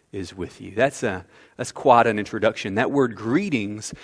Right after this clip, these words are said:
um, is really more, more significant than just, like, "Hey, how you doing?" It's from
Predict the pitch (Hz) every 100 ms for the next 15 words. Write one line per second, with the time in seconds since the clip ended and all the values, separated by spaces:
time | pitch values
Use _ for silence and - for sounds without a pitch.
0 | - - - 143 131 123 - 170 151 202
1 | 190 147 156 165 139 139 190 196 165 -
2 | 160 127 156 160 120 127 120 120 113 120
3 | 110 - 135 127 120 113 101 113 123 107
4 | 107 120 - - 143 131 131